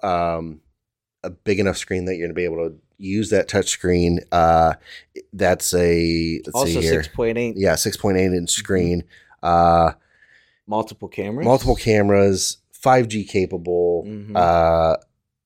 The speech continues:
Speaker 1: Android eleven. So it's a little bit older version of operating system than the Ultra, but
Speaker 2: Still semi-current.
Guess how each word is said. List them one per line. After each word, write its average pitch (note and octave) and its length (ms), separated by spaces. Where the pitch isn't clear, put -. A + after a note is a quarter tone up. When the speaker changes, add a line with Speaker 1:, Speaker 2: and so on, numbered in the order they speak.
Speaker 1:
Android G#2 340
eleven. G#2+ 580
So G2 280
it's F#2 100
a G2+ 60
little B2+ 320
bit D3+ 160
older C#3 480
version A2+ 400
of A2 140
operating G#2+ 440
system G#2 400
than F#2 200
the F2+ 120
Ultra, G#2 460
but F#2+ 320
Speaker 2:
Still - 540
semi-current. A#2+ 760